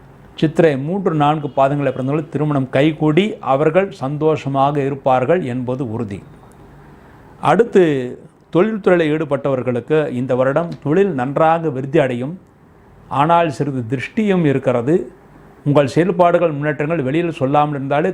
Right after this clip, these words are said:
தொழில் நிச்சயம் வெற்றி அடையும். வேலை கிடைக்காத படித்த மாணவர்களுக்கு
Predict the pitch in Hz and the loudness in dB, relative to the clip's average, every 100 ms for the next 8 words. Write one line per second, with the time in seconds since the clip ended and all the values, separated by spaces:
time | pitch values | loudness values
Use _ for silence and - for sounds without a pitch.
0 | 139 143 147 127 - 165 160 120 127 123 | -2 -4 -2 -4 -4 -4 -2 -4 -2 0
1 | 120 120 151 - - - - - - - | 0 -2 -6 -10 -20 -20 -20 -20 -20 -18
2 | - 131 165 196 196 190 147 160 160 151 | -2 4 4 4 2 0 0 0 2 2
3 | 147 143 - 147 175 156 127 135 147 135 | 0 -4 -4 -4 -2 -2 0 0 0 0
4 | 135 135 170 | -2 0 0